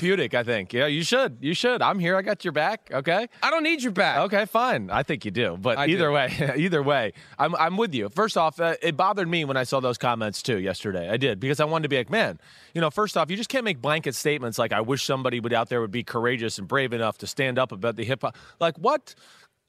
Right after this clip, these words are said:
Speaker 1: Like, I don't know. I know he probably doesn't like you because you get in Twitter wars with him every now and then.
Speaker 2: Yeah, God
Speaker 1: But,
Speaker 2: forbid I should
Speaker 1: but
Speaker 2: state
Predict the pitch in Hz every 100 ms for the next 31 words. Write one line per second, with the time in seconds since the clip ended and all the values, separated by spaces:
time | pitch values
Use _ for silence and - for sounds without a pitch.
0 | _ - 143 165 - - 151 165 170 226
1 | 208 226 233 147 170 214 185 190 202 196
2 | 156 143 196 - 156 220 214 190 165 160
3 | 180 143 - 240 226 143 147 139 143 139
4 | 143 139 135 123 127 156 226 202 220 269
5 | 208 196 233 208 190 - 180 233 226 226
6 | 214